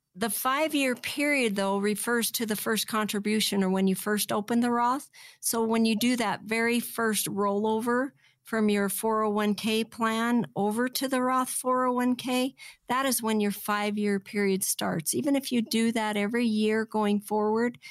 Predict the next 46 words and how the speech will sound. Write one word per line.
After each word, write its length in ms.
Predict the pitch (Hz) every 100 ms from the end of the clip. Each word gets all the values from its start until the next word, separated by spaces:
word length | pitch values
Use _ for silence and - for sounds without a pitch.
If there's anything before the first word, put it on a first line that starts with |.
| - - -
once 360 | 196 214 233 -
that 220 | - -
Roth 300 | 220 214 208
has 160 | 214 -
been 260 | 214 196 -
opened 420 | 240 240 233 196
for 180 | - 190
five 380 | - 190 185 190
years, 460 | 190 185 190 - _ _ _ -
then 180 | 208 196
you're 180 | 190 95
able 340 | 160 180 180
to 200 | - 180
withdraw 540 | 175 175 - 170 156 -
it 120 | -
tax-free. 720 | 185 - - - 202 190 - -
Of 140 | -
course, 280 | 196 190 -
you 60 |
have 140 | 202 -
to 80 | 202
be 160 | 220
over 180 | 214 214
the 160 | 214 214
age 220 | 208 208
of 80 | -
fifty-nine 560 | 226 - 226 214 214
and 100 | 214
a 60 | 214
half, 360 | 247 226 202 _ - - -
or 140 | 208
they're 180 | 202 202
gonna 180 | 208 202
give 180 | 202 196
you 140 | 190
that 240 | 180 - -
ten 240 | 175 170
percent 480 | 180 165 156 - -
penalty. 640 | 180 160 - - - - _
So 300 | - - 196
you 160 | 196 208
may 220 | 214 240
withdraw 400 | 277 285 233 220
your 180 | 220 196
principal 720 | - 285 294 262 226 202 - -
or 260 | 262 339